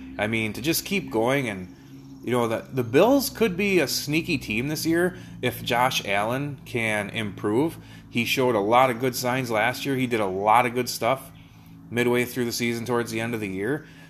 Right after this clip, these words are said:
So if he can improve on some of his mechanics and, and, uh, his defensive reads a little better, they could be sneaky good. They don't have a lot at wide receiver. I mean, they did pick up Cole Beasley. That'd be a nice little safety blanket for,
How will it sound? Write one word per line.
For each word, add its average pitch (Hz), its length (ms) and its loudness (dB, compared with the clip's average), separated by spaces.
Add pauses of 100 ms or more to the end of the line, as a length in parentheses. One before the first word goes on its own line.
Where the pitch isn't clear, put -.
So 127 240 4
if 117 100 -2
he 160 160 2
can 180 140 0
improve 160 420 0
on 143 140 2
some 143 220 -2
of 131 40 0
his 131 140 -2
mechanics 131 560 -2
and, 107 280 -4
and, 107 300 -6
uh, 98 280 -4
his 98 180 -6
defensive 113 500 -6
reads 104 300 -4
a 135 40 0
little 143 200 -2
better, 165 440 -2 (840)
they 151 160 6
could 202 180 4
be 220 140 2
sneaky 190 400 0
good. 165 260 2
They 143 120 4
don't 160 180 2
have 175 160 2
a 165 60 2
lot 151 240 6
at 139 100 2
wide 147 240 0
receiver. 151 640 0 (600)
I 117 100 0
mean, 123 300 0
they 120 100 0
did 123 220 -2
pick 139 160 -2
up 135 160 0
Cole 135 240 0
Beasley. 117 420 0
That'd 113 240 2
be 120 120 2
a 107 40 -2
nice 107 220 -4
little 110 160 -2
safety 101 340 -4
blanket 117 400 -4
for, 123 280 -6